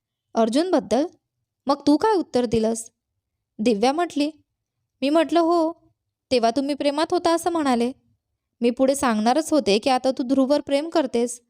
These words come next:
पण तेवढ्यात बाळ रडायला लागला आणि त्याने माझं हो ऐकूनच फोन कट केला." सोना म्हणते, "जाऊ दे, पण अर्जुनचा विषय अचानक का निघाला?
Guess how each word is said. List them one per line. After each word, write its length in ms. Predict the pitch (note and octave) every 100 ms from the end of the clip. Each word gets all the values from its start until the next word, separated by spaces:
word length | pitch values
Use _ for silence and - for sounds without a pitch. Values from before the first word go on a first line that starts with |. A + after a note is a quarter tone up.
| _ _ _ _
पण 140 | A#3+ A#3+
तेवढ्यात 280 | B3 A#3 C#4
बाळ 260 | A#3 G#3 C4
रडायला 340 | D#4 D4+ D4+
लागला 300 | D4 B3 A3
आणि 160 | C4 C#4
त्याने 260 | C#4 A3+
माझं 260 | C4+ C#4 C4+
हो 180 | C#4 C#4
ऐकूनच 420 | B3+ - D4 -
फोन 220 | D4+ D#4
कट 160 | D4+ C#4 -
केला." 260 | A3+ A#3 C4 _ _ _ _ _ _ _
सोना 300 | - C4+ B3
म्हणते, 300 | C4 A#3 G#3 - _ _ _ _ _ -
"जाऊ 240 | B3 A3
दे, 180 | A3+ G#3 G#3+ _ _ _ _ _
पण 140 | A#3+ A#3+
अर्जुनचा 460 | - A3+ C#4 D4
विषय 260 | D4+ C#4+ D4+
अचानक 300 | C#4+ D4 D4 -
का 140 | D4
निघाला? 380 | D4+ D4+ D4 D#4+